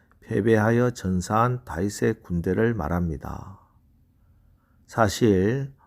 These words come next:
왕이 된 후 지금까지 "다윗이 어디를 가든지 여호와께서 이기게 하시니라"는 말씀처럼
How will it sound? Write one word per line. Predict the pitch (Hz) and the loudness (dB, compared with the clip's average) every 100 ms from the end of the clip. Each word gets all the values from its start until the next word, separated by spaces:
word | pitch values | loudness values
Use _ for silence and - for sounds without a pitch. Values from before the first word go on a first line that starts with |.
| _ | _
왕이 | - 151 135 | 2 4 4
된 | 110 107 | 4 2
후 | 98 107 | 0 -2
지금까지 | - 135 139 135 98 92 82 80 90 113 - _ _ _ _ | -4 -6 -6 -2 -2 -2 -4 -4 -4 -8 -14 _ _ _ _
"다윗이 | - 104 110 - 117 | -4 0 0 0 2
어디를 | 95 95 127 170 160 | 2 2 0 2 2
가든지 | - 123 127 120 123 127 123 123 _ - | 2 0 2 0 0 2 0 -2 _ 0
여호와께서 | 104 135 127 - 101 107 | 2 4 2 0 -2 -2
이기게 | - - 151 151 - 107 | -4 -4 -4 -4 0 0
하시니라"는 | 95 - 104 - 98 95 95 101 95 82 - - 113 | -2 -6 -6 -2 0 2 4 4 4 2 -4 -6 -6
말씀처럼 | 110 82 85 95 90 - - 78 76 73 | -4 -4 -6 -8 -8 -8 -8 -6 -6 -8